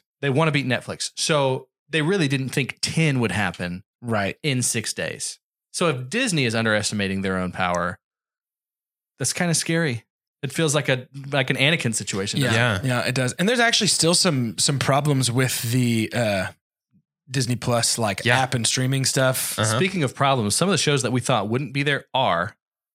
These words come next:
Speaker 1: and they just come with a warning about outdated cultural depictions.
Speaker 2: Yeah.
Speaker 3: Yeah.
Speaker 1: Movies like The Aristocrats, Lady and the Tramp, because of some stuff that's just inappropriate
Speaker 3: Yeah,
Speaker 1: and was
Speaker 3: it's
Speaker 1: inappropriate
Speaker 3: rough.
Speaker 1: for the time, but they went ahead. I don't know how I feel about that call,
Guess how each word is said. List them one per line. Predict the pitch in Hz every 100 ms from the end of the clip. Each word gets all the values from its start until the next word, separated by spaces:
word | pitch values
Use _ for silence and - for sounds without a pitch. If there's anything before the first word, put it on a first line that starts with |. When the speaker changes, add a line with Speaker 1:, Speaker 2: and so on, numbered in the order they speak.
| -
Speaker 1:
and | 120
they | 110
just | 107 -
come | - 123
with | 107
a |
warning | 101 107 98 80 - _ _
about | 117 113 -
outdated | 113 127 127 123 117 117 -
cultural | - 127 - 120 110
depictions. | 113 110 - -
Speaker 2:
Yeah. | 104 101
Speaker 3:
Yeah. | 123 135 85 - - -
Speaker 1:
Movies | 123 120
like | 113
The | 107
Aristocrats, | 104 120 - 117 101 95 -
Lady | 107 107
and | 107
the | 104
Tramp, | - 107 95 - - _ _ _ _ _
because | 123 - 107
of | 107 - _ _
some | - 117
stuff | - 196 -
that's | -
just | - -
inappropriate | 165 147 - 139 147 104 110
Speaker 3:
Yeah, | 104 98
Speaker 1:
and | 110
was | 123
Speaker 3:
it's | 135
Speaker 1:
inappropriate | 113 104 127
Speaker 3:
rough. |
Speaker 1:
for | -
the | 110
time, | - 156
but | 127 -
they | 123
went | 170
ahead. | 190 160 160 147
I | 170
don't | 208 170
know | 160 170
how | 147 151
I |
feel | 131 220
about | 127
that | 98 95
call, | 92 85